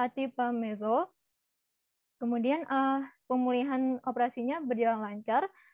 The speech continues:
dan gerbil dipulangkan pada hari yang sama. Nah, eh, di situ ada pengobatan post-op-nya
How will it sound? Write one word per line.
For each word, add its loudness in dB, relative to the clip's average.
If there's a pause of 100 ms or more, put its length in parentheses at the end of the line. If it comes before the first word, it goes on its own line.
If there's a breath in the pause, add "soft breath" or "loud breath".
(200 soft breath)
dan 2
gerbil 0
dipulangkan -2
pada -4
hari -4
yang -8
sama. -8 (560)
Nah, -4 (160)
eh, 2
di -4
situ -6
ada 0
pengobatan -2
post-op-nya -6